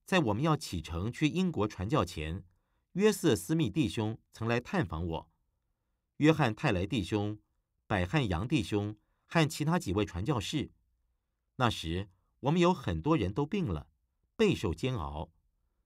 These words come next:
但当时我们觉得还是要去传教。先知祝福我们，也祝福我们的妻子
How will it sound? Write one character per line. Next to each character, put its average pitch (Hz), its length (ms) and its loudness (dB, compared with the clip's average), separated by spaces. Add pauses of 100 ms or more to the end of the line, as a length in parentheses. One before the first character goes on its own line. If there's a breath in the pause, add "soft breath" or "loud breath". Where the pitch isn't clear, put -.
(140)
但 120 200 4
当 170 200 2
时 95 400 -4 (200)
我 117 100 0
们 160 100 2
觉 117 160 2
得 139 300 0
还 113 180 0
是 147 160 -2
要 147 140 6
去 95 140 -4
传 76 240 -10
教。 135 260 -2 (1080)
先 139 300 2
知 135 180 -2
祝 156 220 2
福 82 200 -6
我 76 100 -4
们， 78 240 -10 (480)
也 135 160 4
祝 214 180 0
福 123 220 0
我 95 100 0
们 90 80 -4
的 120 80 0
妻 - 260 -4
子 78 300 -6